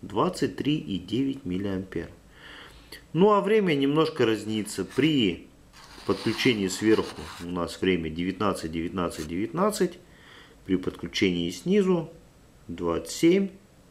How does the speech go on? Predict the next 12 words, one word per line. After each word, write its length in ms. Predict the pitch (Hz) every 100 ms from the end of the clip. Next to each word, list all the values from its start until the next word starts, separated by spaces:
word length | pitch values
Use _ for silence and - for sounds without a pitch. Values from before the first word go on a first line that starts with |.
| - - -
И 80 | 95
тут 220 | - 143
вот 160 | 95
резкий 340 | 98 123 120 85
какой-то 400 | 85 - 90 80
провальчик. 640 | - 120 147 196 190 151 - - - - - - - - - -
Сразу 360 | - 120 110 98
с 80 | 85
двадцати 420 | 90 92 92 90
семи 360 | - 95 123 143
на 160 | 92
шесть 480 | - - 123 131 -